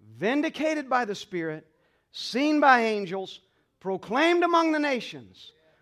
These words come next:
believed on in the world, and taken up in glory." Great indeed is the mystery of godliness. Christ is the Son of God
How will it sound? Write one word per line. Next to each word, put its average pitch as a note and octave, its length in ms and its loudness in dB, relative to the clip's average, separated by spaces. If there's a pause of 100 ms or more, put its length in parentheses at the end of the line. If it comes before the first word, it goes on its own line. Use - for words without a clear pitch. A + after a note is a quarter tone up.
(120)
believed D4 560 4
on D#3 340 -2
in A3+ 200 -2
the A3+ 80 0
world, F3+ 460 -4 (420)
and F#3 160 -6
taken D4 380 2
up C4+ 360 0 (380)
in A3 420 -2 (340)
glory." D#3+ 520 -6 (720)
Great C#4+ 640 6 (360)
indeed A#3 960 -4
is G3+ 300 0
the F#3 120 -4
mystery F#3 880 -4 (320)
of G3 500 2 (460)
godliness. D#3+ 840 -2 (440)
Christ A3 840 0 (540)
is G#3 200 0
the G3+ 120 -2
Son C#4+ 360 -2
of C#4+ 180 0
God G3+ 420 2